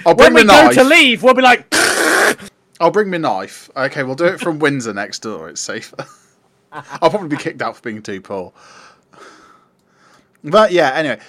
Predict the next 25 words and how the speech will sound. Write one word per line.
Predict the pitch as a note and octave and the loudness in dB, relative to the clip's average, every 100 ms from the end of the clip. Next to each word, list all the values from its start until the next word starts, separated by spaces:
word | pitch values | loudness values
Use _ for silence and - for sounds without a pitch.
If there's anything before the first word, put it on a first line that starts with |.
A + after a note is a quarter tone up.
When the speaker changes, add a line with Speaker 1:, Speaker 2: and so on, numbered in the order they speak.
| _ | _
Speaker 1:
Fallout | _ C4 D4 A3 F3 | _ 0 2 2 0
Four | - F3+ C#3 | -2 -2 -2
is | C3 | -6
the | C#3 | -8
unique | D3 D#3+ E3+ - | -6 -6 -8 -8
game | E3 D#3 C3+ | -4 -2 -2
in | B2+ | -8
that | C3+ | -12
you | D3 F#3 A#3+ | -12 -10 -8
play | - G3+ C#3+ | -4 -2 -2
as | A#2 | -4
someone | - D3+ C3 B2 B2+ | -6 -6 -6 -8 -10
who | C3 | -14
was | C3 B2+ | -10 -8
alive | C3 D3+ D#3 C#3+ B2 | -4 -2 -2 -4 -10
before | C#3 - - D#3 F3 A2+ F#2 F#2+ _ _ _ | -18 -18 -8 -2 -2 -2 -6 -14 _ _ _
Speaker 2:
Yeah. | A#2 C#3+ F3+ - _ _ _ - | -14 -12 -12 -16 _ _ _ -14
Speaker 1:
the, | C3 B2+ B2 | -8 -4 -2
uh, | A#2+ A#2 A2 | 0 0 -4
the, | A2 B2+ C3 - | -8 -12 -12 -14
the | C#3 B2 | -16 -14
nukes, | A2+ C3+ C3 C3 - C3+ - _ | -12 -12 -12 -14 -18 -18 -20 _
the | C3 | -14
bomb | B2 D#3 C3+ | -2 -2 -2
falling. | A#2+ C#3+ B2+ G#2+ F#2+ E2+ E2+ | -8 -10 -8 -10 -14 -20 -20